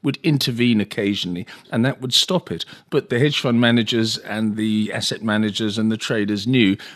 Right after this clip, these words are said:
They just sat back and said, "Okay, let them intervene in the market. And then after a few days, we'll get back in again." It almost seems a mirror image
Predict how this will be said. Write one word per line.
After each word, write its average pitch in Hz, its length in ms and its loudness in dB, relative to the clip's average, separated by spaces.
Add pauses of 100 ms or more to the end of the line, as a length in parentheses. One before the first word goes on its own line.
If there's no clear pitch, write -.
They 139 100 -4
just 127 220 -2
sat - 240 -4
back 90 200 -10
and 87 140 -8
said, 95 180 -8
"Okay, - 280 -12
let - 220 -14
them 73 300 -12
intervene 85 440 -6
in 80 80 -2
the 78 80 -4
market. 82 420 -8 (280)
And 95 280 -2
then 95 300 2 (240)
after 92 280 -6
a 85 60 -4
few 95 200 -4
days, 90 340 0
we'll 98 100 -2
get 90 200 -6
back 98 220 -8
in 110 140 0
again." 82 300 -4 (300)
It - 180 -8
almost 170 440 4
seems 131 460 2 (800)
a 127 100 -2
mirror 127 500 4
image 110 540 2